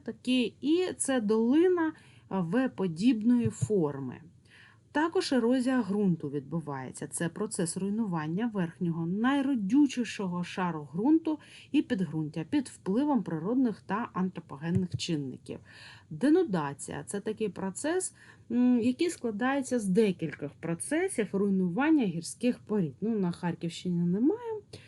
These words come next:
е, гір, тому все ж таки, м, це ж поняття, м, для нас не є характерним, але його потрібно знати, тому що формувалися якраз вони льодовиками, і саме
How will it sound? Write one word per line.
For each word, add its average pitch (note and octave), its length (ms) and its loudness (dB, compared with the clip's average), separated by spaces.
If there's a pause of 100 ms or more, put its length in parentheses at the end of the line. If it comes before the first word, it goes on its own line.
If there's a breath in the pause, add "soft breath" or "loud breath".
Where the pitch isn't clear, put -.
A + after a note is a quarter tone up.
(320 loud breath)
е, B3 600 2 (440)
гір, G#3+ 320 0
тому C#4+ 540 4 (640 loud breath)
все C4+ 320 0
ж - 160 -6
таки, C4 460 2 (400 loud breath)
м, F3+ 680 2 (520)
це D4 180 0
ж - 120 -8
поняття, B3 480 0
м, G#3 320 0
для G3 160 0
нас B3 320 0
не F#3 120 4
є A3+ 200 2
характерним, D3+ 840 -6
але D#4 300 -2
його G3 240 -2
потрібно F#3 680 -2 (100)
знати, E3+ 920 0
тому G#3 300 -4
що G3+ 200 -8
формувалися F3+ 800 -4
якраз E3 480 -4
вони E3+ 340 0
льодовиками, F#3 840 -2
і C#4 120 -6
саме G#3+ 380 -2